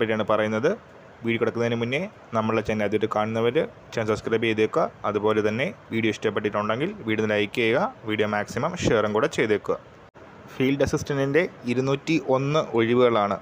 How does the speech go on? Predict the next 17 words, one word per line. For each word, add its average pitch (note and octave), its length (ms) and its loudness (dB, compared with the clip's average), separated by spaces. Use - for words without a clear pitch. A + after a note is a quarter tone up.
വന്നിട്ടുള്ളത്. G#2+ 480 2
പതിനെട്ട് C3+ 380 2
വയസ്സ് C3+ 280 2
മുതൽ B2+ 180 2
മുപ്പത്തേഴ് C#3+ 540 0
വയസ്സ് C3 200 2
വരെ A2+ 160 4
ഏജ് A2+ 160 -2
ലിമിറ്റ് B2+ 300 0
വരുന്നത് A2 340 2
മെയിൽ A2+ 220 0
കാൻഡിഡേറ്റ്സിന്, A2 520 0
ഫീമെയിൽ C#3+ 380 2
കാൻഡിഡേറ്റ്സിന് B2+ 520 0
പതിനെട്ട് A#2+ 380 2
വയസ്സ് A#2 260 2
മുതൽ A#2+ 180 2